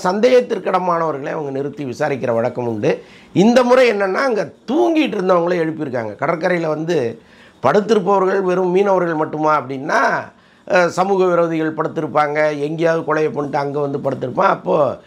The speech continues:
எல்லாரையும் விரட்டி அடிச்சு போங்கன்னு சொல்லும் பொழுது இவங்க ரெண்டு பேரும் அங்க நின்றுருக்காங்க. அப்போ இவங்கள்ட்ட கேட்கும்போது அந்த சந்திரமோகன் பேசுனது தான் பயங்கரமான விஷயமா மாறிப்போச்சு. நேற்று முழுக்க சோஷியல் மீடியாவுல அந்த வீடியோ தான், நியூஸ் சேனல்கள்ல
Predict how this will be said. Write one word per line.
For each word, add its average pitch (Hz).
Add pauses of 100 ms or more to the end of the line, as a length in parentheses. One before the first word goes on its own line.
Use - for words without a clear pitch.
(220)
எல்லாரையும் 208
விரட்டி 185
அடிச்சு 160 (140)
போங்கன்னு 165
சொல்லும் 143
பொழுது 170
இவங்க 247
ரெண்டு 202
பேரும் 185
அங்க 160
நின்றுருக்காங்க. 147
அப்போ 175 (380)
இவங்கள்ட்ட 226
கேட்கும்போது 165 (840)
அந்த 127
சந்திரமோகன் 185
பேசுனது 143
தான் 156 (640)
பயங்கரமான 165 (340)
விஷயமா 139
மாறிப்போச்சு. 135 (440)
நேற்று 247
முழுக்க 214
சோஷியல் 190
மீடியாவுல 147
அந்த 123
வீடியோ 135
தான், 165
நியூஸ் 170
சேனல்கள்ல 139